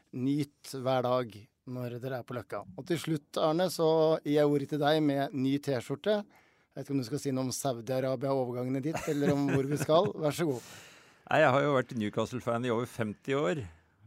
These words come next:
Speaker 2: Og så etter at de hadde verdens verste eier, så ble de solgt til verdens aller verste eier. Og jeg kjenner jo for min del da at Premier League,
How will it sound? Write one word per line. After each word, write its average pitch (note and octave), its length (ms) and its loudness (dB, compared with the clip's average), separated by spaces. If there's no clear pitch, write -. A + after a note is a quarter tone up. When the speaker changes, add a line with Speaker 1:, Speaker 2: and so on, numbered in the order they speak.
Speaker 2:
Og - 100 -10
så B2 280 -6
etter G#2 300 -6
at G2+ 140 -4
de G#2+ 100 -4
hadde A2 220 -4
verdens G2 440 -2
verste - 440 -6
eier, G#2+ 360 -2
så - 240 -8
ble A#2 160 -2
de C3 160 -6
solgt - 600 -8
til C3+ 160 -6
verdens A#2+ 340 -10
aller F#2+ 300 -4
verste F#2 340 -4
eier. G2+ 240 -2
Og G#2+ 120 0
jeg A#2+ 120 -6
kjenner F#2+ 360 -4
jo G2 80 -4
for B2 120 -8
min G2+ 240 -2
del C#3 160 -2
da A2+ 120 -2
at - 160 -12
Premier G#2 260 -4
League, A#2+ 340 -4